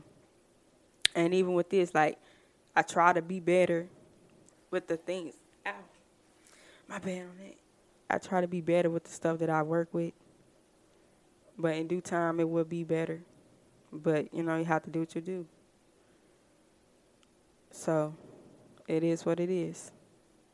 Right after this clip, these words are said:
So, let's finish this story time, girl. All right. So, that's the breakdown of that.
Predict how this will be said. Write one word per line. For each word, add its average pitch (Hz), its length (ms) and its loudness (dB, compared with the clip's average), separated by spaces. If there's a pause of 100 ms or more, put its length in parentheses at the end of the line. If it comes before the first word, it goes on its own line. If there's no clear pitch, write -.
(560)
So, - 160 2
let's 170 240 4
finish 165 320 -4
this 180 140 -6
story 196 340 2
time, 156 360 -6
girl. 160 160 -8 (1800)
All 170 100 4
right. 165 220 2 (1600)
So, 240 380 6 (800)
that's 185 200 4
the 165 80 -6
breakdown 165 500 2
of 175 80 -2
that. 208 260 0